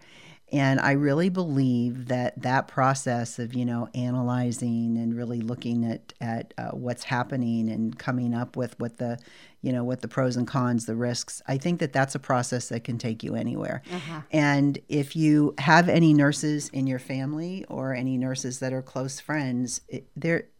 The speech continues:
Speaker 1: there's almost nothing that nurses don't have to do in their positions. And I worked in almost every area of nursing,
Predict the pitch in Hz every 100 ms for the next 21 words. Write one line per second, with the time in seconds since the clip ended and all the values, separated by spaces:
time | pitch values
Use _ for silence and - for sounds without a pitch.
0 | - 147 160 196 240 185 - 127 135 156
1 | - - - - - - - _ 135 123
2 | 135 135 127 123 - _ - 123 131 -
3 | 117 123 - 123 113 120 110 - 117 113
4 | 110 - - 104 - - - 127 139 147
5 | 139 - 117 113 113 - - - 135 131
6 | 120 - 139 135 - 113 107 107 107 -
7 | 110 - - - -